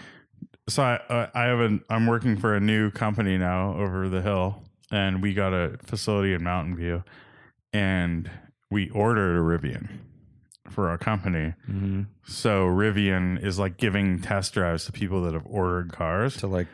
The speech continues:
Speaker 2: see what you're missing?
Speaker 1: Yeah, so they,
Speaker 2: <laughs>
Speaker 1: and, like, they're kinda far out still.
Speaker 2: Yeah.
Speaker 1: And they, so they brought us a Rivian, and we had, like, forty-five minutes with it. And we
Speaker 2: Oh.
Speaker 1: were with a dude.
Speaker 2: Okay.
Speaker 1: But three of us went with the guy, and the,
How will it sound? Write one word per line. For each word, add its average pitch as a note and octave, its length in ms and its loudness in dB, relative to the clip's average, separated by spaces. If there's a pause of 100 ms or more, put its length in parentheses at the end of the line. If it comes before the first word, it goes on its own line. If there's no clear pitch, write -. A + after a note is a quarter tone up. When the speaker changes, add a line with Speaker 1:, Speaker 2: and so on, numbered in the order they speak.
(300)
Speaker 2:
see G#2+ 240 0
what G2+ 160 0
you're F#2+ 120 -2
missing? A#2 460 0
Speaker 1:
Yeah, B2 320 2
so C3+ 200 2
they, A#2 340 2 (160)
Speaker 2:
<laughs> - 140 -14
Speaker 1:
and, D3 240 2 (200)
like, - 260 -4
they're C3 100 0
kinda F#3 300 0
far G2 320 2
out G#2+ 260 0
still. D#2+ 400 -4 (160)
Speaker 2:
Yeah. G#2 320 2
Speaker 1:
And C3 200 4
they, A#2 220 2
so - 180 0
they A#2+ 100 4
brought A2+ 540 2
us A2 280 0
a - 20 2
Rivian, G2 580 2
and F2+ 80 0
we F#2+ 100 2
had, G2 200 0
like, E2+ 180 -2
forty-five E2+ 500 0
minutes D2 320 -4
with B1+ 140 -6
it. G#1+ 120 -10 (180)
And C#3 120 2
we B2+ 60 2
Speaker 2:
Oh. C3 40 2
Speaker 1:
were A#2 80 2
with C#3+ 200 4
a A2+ 80 2
dude. F2 560 0 (300)
Speaker 2:
Okay. G#2 300 0 (140)
Speaker 1:
But A2+ 280 2 (180)
three B2+ 420 2
of A#2+ 120 4
us G2+ 320 0
went G2+ 320 0 (220)
with G#2+ 260 0
the G2 80 0
guy, E2+ 480 -2 (400)
and B2 180 2
the, A#2 80 2